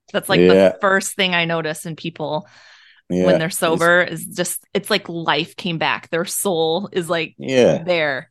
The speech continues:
Speaker 2: You start appreciating the little things again, don't you? Like, I, I just, I, I was talking to my daughters the other day, and I just said that, like, when we, we've lived in the same town my whole life,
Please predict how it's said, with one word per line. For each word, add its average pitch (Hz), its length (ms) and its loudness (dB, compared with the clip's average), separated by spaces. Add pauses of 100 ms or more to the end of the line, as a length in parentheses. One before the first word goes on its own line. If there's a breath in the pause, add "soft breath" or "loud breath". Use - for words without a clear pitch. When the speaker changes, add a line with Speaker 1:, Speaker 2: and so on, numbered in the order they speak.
(140)
Speaker 2:
You 131 180 0
start 139 420 2
appreciating 98 800 -6
the 95 80 -4
little 104 260 0
things 78 400 -8
again, 76 320 -2
don't 98 220 4
you? 78 100 -6 (340)
Like, 82 260 2 (220)
I, 101 320 4
I 110 120 6
just, 123 420 -4
I, 113 320 0 (380 soft breath)
I 110 80 0
was 113 120 2
talking 123 360 -2
to 95 80 -10
my 98 160 -2
daughters 87 460 -6
the 92 120 -2
other 82 120 -8
day, 90 340 2
and 78 100 -8
I 85 80 -8
just - 320 -8
said 98 360 4
that, 76 200 -4 (240)
like, 85 260 0
when 92 320 0
we, 101 400 4
we've 98 220 2
lived 110 340 4
in 87 140 -4
the 90 60 -6
same 104 480 -4
town 90 480 -4
my 78 180 -6
whole 95 240 -2
life, 69 360 -6